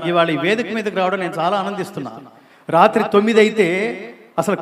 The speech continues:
మన, మనకి, మన జీవితాలకి ఏమాత్రం ఉపయోగపడని బిగ్ బాస్ ముందు కూర్చోవటం. వీళ్ళే మళ్ళీ విష్ణు సహస్రనామ పారాయణలో కూడా కలుస్తారు, వీళ్ళే లలిత, లలితా సహస్రనామ పారాయణలో కూడా కలుస్తారు, వీళ్ళే రకరకాల పూజలో కలుస్తారు, దేవుడి దగ్గర కూడా కలుస్తారు.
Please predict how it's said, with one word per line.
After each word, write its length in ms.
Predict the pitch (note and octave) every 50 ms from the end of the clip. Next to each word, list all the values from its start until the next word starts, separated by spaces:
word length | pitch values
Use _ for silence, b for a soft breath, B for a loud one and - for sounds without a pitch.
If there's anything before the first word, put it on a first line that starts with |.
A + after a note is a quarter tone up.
| - -
మన, 140 | F3+ F3+
మనకి, 400 | F3+ E3 F3 F3+ G#3 G#3 A#3 A3+
మన 140 | G3+ F#3 F3
జీవితాలకి 560 | F3 C#3+ F#3+ G#3+ G#3 - G3+ F#3+ F#3+ G3 G3+
ఏమాత్రం 580 | F3 G3 A3+ A3+ B3 C4+ C#4+ A#3+ B3 C4+ B3+ B3
ఉపయోగపడని 640 | A#3 G#3+ B3+ A3+ G#3+ A3 G#3 A3 G#3 G3+ G3 F#3+ F3
బిగ్ 200 | G#3 G3+ G#3+ F3+
బాస్ 300 | F#3 A3+ A3+ G#3+ - A3
ముందు 180 | A3 G#3+ G3+
కూర్చోవటం. 520 | G3 - G3 F#3+ F3 F3+ E3 F3 D3 E3+ E3 - - - - _ _ _ _ _ _ _ _ _ _ _ _ _ _ _ _ _ _ _ _ _ _ _ _ -
వీళ్ళే 280 | F#3 B3+ C4 C#4 C#4 B3+
మళ్ళీ 200 | B3+ B3 A#3+ A#3
విష్ణు 240 | A3+ - A#3+ B3+
సహస్రనామ 500 | G#3+ G3 A#3 G#3+ A3 - A#3 G#3+ G#3+ G#3+
పారాయణలో 500 | G#3 G#3 G#3+ F#3+ G#3 G#3 G3+ G3+ G3+ G3+
కూడా 160 | G3 G3+ G3 F#3+
కలుస్తారు, 420 | F3+ F3+ F3 D#3 - F3+ D#3 D3+
వీళ్ళే 320 | C#3+ F#3 A#3 B3 A#3+ B3 A#3
లలిత, 240 | A3 A3 B3 A#3 G#3+
లలితా 460 | G#3 F#3 D#3+ F#3 G#3+ - A#3 A3 G#3
సహస్రనామ 460 | A3 G#3+ G3 G3 - G#3+ G3 G3+ G3+
పారాయణలో 460 | - G3 F#3+ F#3 G3 G3 F#3+ F#3+ G3
కూడా 160 | F#3+ G3+ G3+
కలుస్తారు, 480 | F#3+ F3+ E3+ F3+ - - F#3 D#3+ B2+ G#2+ F#3 D#3+ B B B D#3
వీళ్ళే 520 | D3 A#3 C4 C4+ C4 C4 C4 C4 A3+ A3
రకరకాల 520 | G#3+ G3+ G3 A3 G#3+ - - B3 A#3 A3+
పూజలో 400 | A3+ A#3 A3+ A#3 A3 A#3+ A#3 A#3
కలుస్తారు, 400 | A3+ A3+ G#3 G3 - - A3 G#3+
దేవుడి 320 | G3 E3+ G3+ G#3+ A3 A3+ G3+
దగ్గర 180 | G#3+ G3 G#3
కూడా 180 | G3+ G3+ G#3 G#3
కలుస్తారు. 560 | G3+ G3+ F#3+ G3 F#3 - G3+ F#3 F3 F3+ -